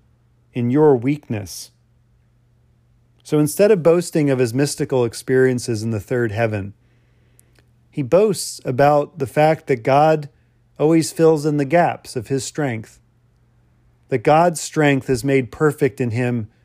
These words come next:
through his weakness. And that is what he boasts about.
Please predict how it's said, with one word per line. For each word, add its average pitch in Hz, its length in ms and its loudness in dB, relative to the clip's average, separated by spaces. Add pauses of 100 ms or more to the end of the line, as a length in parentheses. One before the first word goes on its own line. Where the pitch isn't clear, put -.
(220)
through 156 600 2
his 139 360 0
weakness. 120 800 -8 (920)
And 117 100 -4
that 165 140 2
is 202 140 0
what 185 120 2
he 185 60 0
boasts 156 380 2
about. 104 380 -6